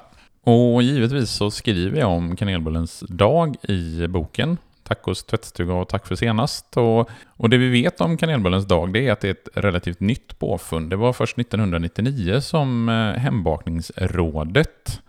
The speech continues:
lanserade kanelbullens dag, helt enkelt för att öka försäljningen av kanelbullar.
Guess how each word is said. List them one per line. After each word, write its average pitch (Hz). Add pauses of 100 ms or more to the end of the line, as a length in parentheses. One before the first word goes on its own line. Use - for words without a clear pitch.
(220)
lanserade 113
kanelbullens 92
dag, 78
helt 120
enkelt 87
för 95
att 90
öka 98
försäljningen 78
av 73
kanelbullar. 92